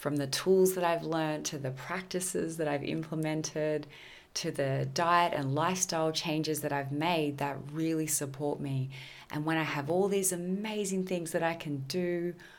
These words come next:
or not do and simply be, and I have the knowledge and the know-how and the experience and the wisdom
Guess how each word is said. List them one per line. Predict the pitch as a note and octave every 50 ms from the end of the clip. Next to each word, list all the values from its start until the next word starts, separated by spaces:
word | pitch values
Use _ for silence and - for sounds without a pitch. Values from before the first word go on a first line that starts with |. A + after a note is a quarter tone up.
| - - - - -
or | - C#3 C3+ C3
not | C#3 G3 - - -
do | - C3 C3 C#3+ D3 -
and | B2 C#3 C#3+ -
simply | - D3 C#3 - C#3 C#3
be, | C3+ E3 G3 F#3+ D3+ C#3 C#3 C#3+ C3+ - - - - - - - - - - - -
and | - D#3+
I | D#3 D3
have | D3 D3+ D3 C3+ C3+
the | C#3 C#3
knowledge | C3+ C#3+ D#3 F3+ F#3+ F#3+ F#3+ F#3+ F#3+ F#3+ F#3+ F#3 F3+
and | D3 C3+ C3+
the | C3+
know-how | C#3 D3+ E3+ F3 F3 F#3 F#3 F3+ E3 F3 D#3+ D#3+ D#3+ D#3+ -
and | C#3+ C#3 C3+
the | C3+ B2+ B2
experience | A#2+ - - - - - - F#3+ G3 G3 G3 F#3+ F#3 F#3 F#3 F#3 F3+ F3 E3 - -
and | - C#3 C#3+ C3+ C3
the | C3 C3
wisdom | B2+ C3 D3 F#3 G#3 G#3 G3 F#3 F#3+ - - G3+ F#3+ F#3 F3+ F3+ F3+ F3+ F#3 F#3